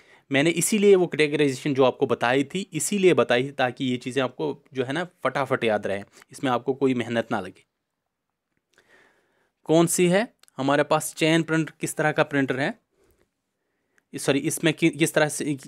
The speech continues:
से स्पीड मेजर की जाती है? तो I am, I am sure आप लोगों ने जो है सिलेक्ट किया होगा राइट ऑप्शन। चेन प्रिंटर के लिए कौन सा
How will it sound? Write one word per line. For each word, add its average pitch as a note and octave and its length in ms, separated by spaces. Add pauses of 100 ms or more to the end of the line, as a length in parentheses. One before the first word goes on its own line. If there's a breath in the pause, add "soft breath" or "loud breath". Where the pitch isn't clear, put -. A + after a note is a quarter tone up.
(120)
से D3 140
स्पीड E3 340
मेजर D3+ 280
की D#3+ 160
जाती D3 300
है? F3+ 100 (1120)
तो B2 60
I C3 260
am, C3+ 140
I - 180
am C3 140
sure E3+ 360
आप C3+ 240
लोगों C#3+ 260
ने C#3+ 140
जो B2 140
है B2+ 280 (300)
सिलेक्ट C#3 420
किया D3 220
होगा C3+ 240
राइट C3+ 280 (160)
ऑप्शन। F3 300 (380)
चेन C3+ 240
प्रिंटर C3 320
के C#3 120
लिए C3 480
कौन C3 300
सा C3 300